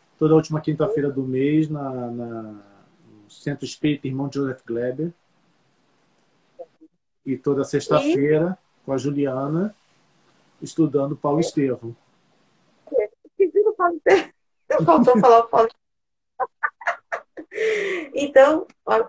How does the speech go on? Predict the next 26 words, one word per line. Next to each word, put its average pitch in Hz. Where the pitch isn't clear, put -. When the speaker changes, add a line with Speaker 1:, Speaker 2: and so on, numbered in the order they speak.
Speaker 2:
mais 202
uma 208
vez, 190
obrigada. 185
E 247
passo 220
a 233
palavra 214
pro 220
Ladeira 214
fazer 202
a 196
oração 208
final 262
e 269
as 254
suas 240
considerações 226
finais. 196
Speaker 1:
Então, 120
primeiro 131
eu 131
queria 127
agradecer 120
a 113
casa, 143